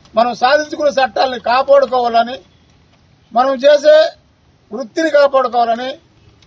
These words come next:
మనం ఏ పరిశ్రమలు చేస్తా ఉన్నామో ఆ పరిశ్రమను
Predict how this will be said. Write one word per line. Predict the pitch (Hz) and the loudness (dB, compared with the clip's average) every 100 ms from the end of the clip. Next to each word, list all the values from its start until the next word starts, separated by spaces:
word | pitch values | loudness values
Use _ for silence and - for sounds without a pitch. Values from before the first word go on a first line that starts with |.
| _ _ _ _ - 233 | _ _ _ _ -12 -6
మనం | 254 247 262 | -4 0 4
ఏ | 302 302 285 - _ - _ - | 6 4 0 -10 _ -20 _ 0
పరిశ్రమలు | 262 262 302 302 262 | 0 2 2 2 2
చేస్తా | 269 - 262 | 0 0 -2
ఉన్నామో | 247 247 262 - - - | -2 -4 -6 -10 -14 -10
ఆ | 202 - | -6 -2
పరిశ్రమను | 277 277 311 302 | -2 0 -2 0